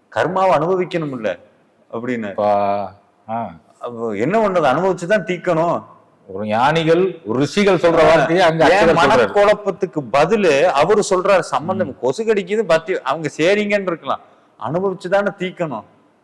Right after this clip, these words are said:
Speaker 1: கர்மாவை அனுபவிக்கணும்ல அப்படிங்கிறார். அப்பவே புரிஞ்சிருச்சு சாமி நம்ம கிட்ட. அப்ப என்னன்னா, சில விஷயங்களுக்கு முருகன் எப்படியாவது நம்ம கிட்ட வந்து பேசுவார்.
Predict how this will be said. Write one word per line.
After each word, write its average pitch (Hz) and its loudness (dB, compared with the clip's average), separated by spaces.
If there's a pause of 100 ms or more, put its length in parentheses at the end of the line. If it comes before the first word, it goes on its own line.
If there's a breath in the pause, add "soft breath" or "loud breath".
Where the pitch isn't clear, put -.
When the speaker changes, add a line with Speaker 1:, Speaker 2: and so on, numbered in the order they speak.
Speaker 1:
கர்மாவை 185 0
அனுபவிக்கணும்ல 160 -2 (100)
அப்படிங்கிறார். 131 -2 (320)
அப்பவே 135 0
புரிஞ்சிருச்சு 143 -4 (180)
சாமி 147 -4
நம்ம 131 -2
கிட்ட. 147 -4 (140)
அப்ப 117 -8
என்னன்னா, 165 -2 (280)
சில 147 -2
விஷயங்களுக்கு 185 -4
முருகன் 175 -4
எப்படியாவது 196 0
நம்ம 165 -6
கிட்ட 143 -2
வந்து 147 -4
பேசுவார். 131 -6